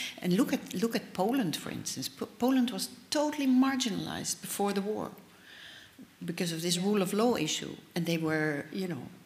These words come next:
Speaker 1: as the U-, E-, E U does with Hungary now, it tried to do it with Poland as well. Poland is a big country, and they were,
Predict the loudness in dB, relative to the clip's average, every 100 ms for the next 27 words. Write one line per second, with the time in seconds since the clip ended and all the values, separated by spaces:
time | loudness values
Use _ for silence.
0 | -6 2 2 2 0 0 -2 0 0 -2
1 | -8 -10 0 2 2 2 2 2 -2 -6
2 | -4 -2 0 -2 -2 -2 -4 -6 -10 -18
3 | -18 -18 -12 -12 -4 2 6 6 6 0
4 | 0 0 -2 -4 -4 -2 0 0 -2 -6
5 | -6 -8 -10 -6 2 4 4 2 -2 -4
6 | 0 0 0 -6 -4 -6 -6 -10 -16 -20
7 | -20 -20 -20 -18 -16 -6 -2 0 2 2
8 | 0